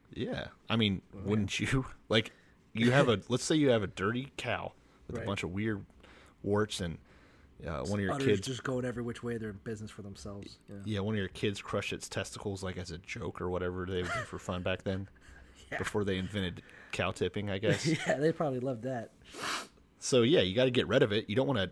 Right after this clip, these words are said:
Speaker 1: walk it all the way out into the wilderness and shoot it or whatever. So you just give it to the priest. Tell him to give it to God.
Speaker 2: Yeah,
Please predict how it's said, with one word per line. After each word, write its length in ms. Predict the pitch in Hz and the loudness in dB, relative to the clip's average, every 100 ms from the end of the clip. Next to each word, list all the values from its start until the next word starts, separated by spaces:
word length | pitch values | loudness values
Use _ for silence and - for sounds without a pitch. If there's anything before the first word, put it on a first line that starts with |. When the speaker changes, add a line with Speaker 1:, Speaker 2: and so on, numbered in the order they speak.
| - - - | -6 -20 -8
Speaker 1:
walk 240 | 92 107 | 0 0
it 80 | 92 | 0
all 100 | 98 | 0
the 80 | 98 | 0
way 100 | 98 | 0
out 100 | 104 | -2
into 100 | 95 | -4
the 100 | 92 | -6
wilderness 420 | 90 101 87 85 | -4 -4 -4 -6
and 120 | 76 | -6
shoot 280 | - - 104 | -6 -4 -4
it 140 | 92 - | -6 -6
or 80 | |
whatever. 380 | 85 87 87 107 | -6 -4 -4 -6
So 100 | - | -6
you 60 | 110 | -4
just 140 | 131 | -4
give 140 | 117 113 | -2 -4
it 20 | |
to 80 | - | -4
the 60 | 107 | -6
priest. 500 | - 131 - - - - | -4 -4 -6 -16 -20 -8
Tell 80 | 120 | -4
him 60 | 113 | -2
to 40 | |
give 120 | 107 | -2
it 40 | 110 | -2
to 60 | |
God. 380 | 90 101 104 92 85 - - - | -2 -2 -2 -2 -6 -18 -20 -16
Speaker 2:
Yeah, 280 | 143 139 135 | -6 -4 -4